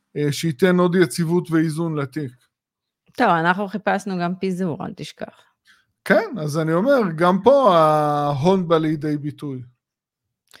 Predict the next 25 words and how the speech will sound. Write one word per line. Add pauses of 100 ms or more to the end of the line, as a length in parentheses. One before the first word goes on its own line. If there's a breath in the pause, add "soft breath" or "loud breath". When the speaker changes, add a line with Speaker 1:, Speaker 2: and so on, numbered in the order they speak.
(300 loud breath)
Speaker 2:
אתה
יודע,
זה
נורא
בעייתי,
כי
כשאתה
בא
ואתה
מדבר
בשיחות
עם
לקוחות (440)
עתידיים, (720)
אז
השיח,
אה,
לפעמים
הוא
הרבה
פעמים
על
התשואה. (720)
אז
קשה